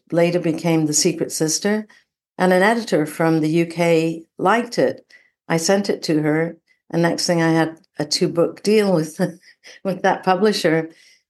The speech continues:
And those became two domestic suspense or psychological thrillers, whatever you want to call them, uh, The Se-, Secret Sister and The Perfect Family Man. And both did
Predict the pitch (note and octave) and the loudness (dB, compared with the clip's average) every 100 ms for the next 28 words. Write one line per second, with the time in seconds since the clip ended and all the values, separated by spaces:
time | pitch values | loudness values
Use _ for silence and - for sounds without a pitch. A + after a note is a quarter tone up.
0 | _ F3+ F3 F3 F3 E3+ - - _ _ | _ 2 4 6 4 2 -2 -16 _ _
1 | _ _ _ - F#3+ F#3 F#3+ F#3+ G3+ F#3+ | _ _ _ -4 0 2 0 -2 -6 0
2 | F3+ E3+ E3+ G3 F#3+ F3 F#3 F#3 F3 - | 0 2 0 -2 0 0 0 0 -4 -6
3 | - D3+ - D3+ D#3+ G3+ - - C4 - | -8 -8 0 0 2 -2 0 0 0 0
4 | E3 E3 D3+ D#3 D#3+ D#3+ D3 - C3+ D#3 | 0 2 2 2 0 -4 -4 -2 -4 -2
5 | D#3 D3 C#3+ D#3 D#3 - - D#3+ D#3 E3 | -4 -4 0 0 0 -4 -4 0 2 0
6 | E3 - - - _ _ - E3 D#3 D#3 | -4 -18 -20 -20 _ _ -2 2 2 0
7 | D3+ D3+ - F#3 - G#3 G3+ - - E3+ | 0 -2 2 0 2 -2 0 -2 0 0
8 | E3 E3 E3 - D#3 D#3 D3 D3 D#3+ D3+ | 0 -2 -2 -2 0 0 -2 -4 -4 -4
9 | E3 - D#3+ D#3 D#3 C#3+ C#3+ C#3+ D3 D3 | -8 -4 -2 0 0 0 0 0 -4 -10
10 | _ _ _ _ _ _ D3 D3 D3 D#3+ | _ _ _ _ _ _ -2 0 2 2
11 | G3+ G3+ D#3+ - | 0 0 -2 -2